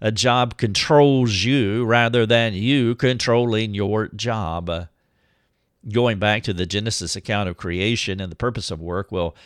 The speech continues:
help to bring clarity to this problem. After God created Adam, he gave him a job to do.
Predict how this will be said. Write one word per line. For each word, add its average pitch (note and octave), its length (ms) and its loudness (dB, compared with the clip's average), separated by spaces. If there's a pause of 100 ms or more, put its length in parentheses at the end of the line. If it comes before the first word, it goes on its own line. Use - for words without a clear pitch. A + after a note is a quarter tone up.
(220)
help G#2+ 220 -2
to G#2+ 80 -6
bring G2 320 -4
clarity A2+ 560 0
to A2 240 -4
this F2+ 220 -4
problem. F#2+ 640 -8 (400)
After F3 480 0
God A#2+ 520 0
created A2 800 0
Adam, F2 520 0
he A2+ 280 -2
gave B2 340 -4
him A#2 200 -2
a E3 120 0
job E3+ 400 0
to G2 120 -4
do. E2 560 -6